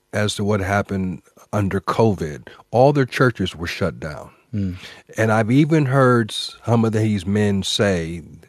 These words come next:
Speaker 1: "He's liars," that they healed p-, these six people in private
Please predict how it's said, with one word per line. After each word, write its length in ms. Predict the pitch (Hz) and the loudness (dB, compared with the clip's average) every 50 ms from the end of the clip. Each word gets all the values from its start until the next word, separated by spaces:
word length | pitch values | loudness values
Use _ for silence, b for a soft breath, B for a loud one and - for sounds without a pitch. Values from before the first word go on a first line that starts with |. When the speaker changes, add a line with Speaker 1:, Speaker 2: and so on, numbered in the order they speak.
| _ | _
Speaker 1:
"He's 280 | - - 110 107 95 90 | -8 -4 -2 -2 -2 0
liars," 720 | 98 95 98 117 151 165 135 85 65 - - - - - - _ b b b b b b b b b b | 0 0 2 0 0 0 -2 -4 -8 -10 -12 -14 -14 -14 -16 _ b b b b b b b b b b
that 420 | - - - _ - 101 104 - | -16 -16 -14 _ -6 -6 -4 -2
they 200 | - 104 104 95 | -2 0 0 -2
healed 580 | 90 - - 135 151 160 151 151 143 135 - - | -2 -2 0 2 4 6 6 4 4 0 -2 -8
p-, 100 | - - - _ _ _ _ - - | -18 -20 -20 _ _ _ _ -12 -4
these 500 | - 113 120 127 127 120 113 101 - - b b b b b b b b b b | 0 2 2 2 2 2 -2 -4 -8 -12 b b b b b b b b b b
six 480 | - - - - - 143 135 127 - - | -20 -16 -10 -2 0 2 2 2 0 -6
people 600 | - - - 123 120 113 - 113 107 107 101 87 - _ | -4 0 0 0 0 0 -2 -2 -2 -2 -2 -4 -6 _
in 280 | - 120 117 113 107 98 | 0 0 2 2 0 -4
private 800 | - - - - 131 120 120 113 113 104 90 80 82 82 82 | -6 -8 -2 0 2 4 4 4 2 0 -2 -4 -8 -10 -12